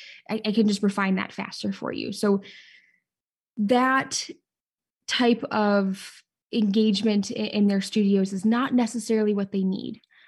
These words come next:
I think ninety percent of the studios that we work with, they really need some help in this mindset area. That's actually what's holding them back. And, you know, you hear, um,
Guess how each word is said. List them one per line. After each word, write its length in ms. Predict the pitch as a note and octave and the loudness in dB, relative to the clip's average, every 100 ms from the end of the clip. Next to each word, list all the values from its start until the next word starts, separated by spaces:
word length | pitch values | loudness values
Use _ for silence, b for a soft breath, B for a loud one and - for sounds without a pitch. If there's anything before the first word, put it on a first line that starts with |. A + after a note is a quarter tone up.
| b A3 | b -2
I 80 | |
think 260 | A3 C#4+ C#4 | 2 4 4
ninety 400 | G#3 G#3+ A3+ B3+ | 4 4 4 4
percent 200 | B3+ A#3 | 4 2
of 40 | A3+ | 2
the 60 | |
studios 340 | A3 G#3 A3+ G#3+ | 0 -2 -2 -2
that 120 | G#3+ | -2
we 140 | G#3+ | 0
work 280 | F#3+ F3+ - | 0 -4 -2
with, 340 | A#3+ A#3+ - - G3+ | 0 0 -2 -10 -8
they 320 | G3 A#3 A#3+ | 2 4 6
really 540 | G3+ A#3+ C#4 C#4+ C4+ | 8 8 8 8 8
need 340 | A3+ G#3+ A3+ G3+ | 8 6 2 0
some 140 | A3+ | -4
help 340 | G3+ G#3 G#3 G#3 | -4 -4 -4 -2
in 200 | G3 G3+ | 0 2
this 180 | G3+ G3 | 2 -2
mindset 440 | F#3+ G#3 A#3 A3 - | -2 -2 -2 -4 -6
area. 300 | - - G3+ | -10 -8 -6
That's 280 | G#3 A3 | -6 -6
actually 280 | B3 C4 D#4 | -6 -2 0
what's 160 | B3+ B3 | 0 0
holding 300 | A3+ A3+ A3+ | 0 2 4
them 160 | F3+ | 2
back. 560 | E3+ F#3+ B3 - - - B B B B B - A#3+ | -2 -4 -6 -8 -12 -20 B B B B B -6 2
And, 200 | A#3 - _ | 2 0 _
you 340 | - - A#3+ | -20 -2 2
know, 80 | A#3 | 4
you 140 | A3+ | 4
hear, 360 | G#3+ B3+ A#3+ A#3+ | 4 4 4 2
um, 420 | G#3 F#3+ F#3+ G3+ | -2 -2 -2 -4